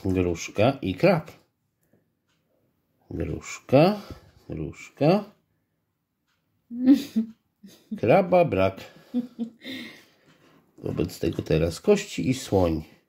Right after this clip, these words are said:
Speaker 1: Słonia to ja nie kojarzę, ale tylko kości chyba były.
Speaker 2: Mhm.
Speaker 1: Teraz biedronka i serce.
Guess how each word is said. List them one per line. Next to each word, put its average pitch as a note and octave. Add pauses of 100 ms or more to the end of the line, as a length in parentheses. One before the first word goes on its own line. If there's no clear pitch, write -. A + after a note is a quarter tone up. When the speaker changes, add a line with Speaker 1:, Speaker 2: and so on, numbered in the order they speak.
(760)
Speaker 1:
Słonia G#2+
to G#2
ja F#2+
nie G2
kojarzę, E2+
ale F#2+
tylko F#2
kości -
chyba F2
były. E2 (420)
Speaker 2:
Mhm. F#3 (1400)
Speaker 1:
Teraz F2
biedronka F2+
i G2
serce. G2